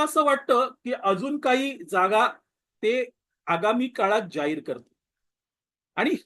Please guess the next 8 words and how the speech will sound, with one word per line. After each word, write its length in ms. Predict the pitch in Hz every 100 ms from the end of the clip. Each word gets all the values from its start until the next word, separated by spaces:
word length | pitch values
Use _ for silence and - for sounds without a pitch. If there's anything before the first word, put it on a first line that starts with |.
| -
या 300 | 170 202 294 330
जागा 420 | 262 254 262 277 - - -
जाहीर 320 | 180 220 233
झाल्यानंतर 1000 | - 180 196 202 214 240 277 311 208 143 - _ _ _ _ _ _ _ _ _ _ _ _ _ -
पवार 340 | 226 285 330 - _ _ _ 180
वारंवार 540 | 185 240 277 277 320
उबाटा 460 | 285 254 262 269 277
सेनेला 640 | 277 262 254 254 247 262